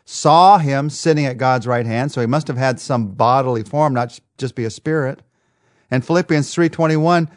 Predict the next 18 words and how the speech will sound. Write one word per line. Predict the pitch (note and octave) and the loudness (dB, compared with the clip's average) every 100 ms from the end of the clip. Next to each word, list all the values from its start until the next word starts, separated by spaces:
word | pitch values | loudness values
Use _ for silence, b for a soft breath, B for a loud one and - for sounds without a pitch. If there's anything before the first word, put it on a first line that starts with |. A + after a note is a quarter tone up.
| b b | b b
Paul | - E3+ E3+ | 2 4 4
indicated | E3 E3+ E3 D3+ C3+ G#2 | 0 -2 0 0 0 -2
Jesus | B2 A2+ A2 | -4 -4 -6
now | A#2+ A2+ | -6 -4
has | A#2 G#2+ | -4 -4
a | G2 _ | -8 _
glorified | - C3+ B2 A2+ A#2 G#2+ F#2+ | -2 2 2 2 -2 -2 0
body, | G#2+ G#2 F#2+ | -2 -2 -4
a | F#2 | -8
glorious | A2+ A2 G#2 F#2+ F2+ | -4 -2 -2 -4 -8
body. | A2 F#2+ G2 - _ _ - | -12 -12 -16 -20 _ _ -4
Now, | B2 | -2
of | B2 - | -4 -8
course, | - D#3+ A2 | 0 0 0
it | - B2+ | -6 -6
is | A2+ | -6
a | |
part | A2 C#3 C#3 - | -4 0 0 -2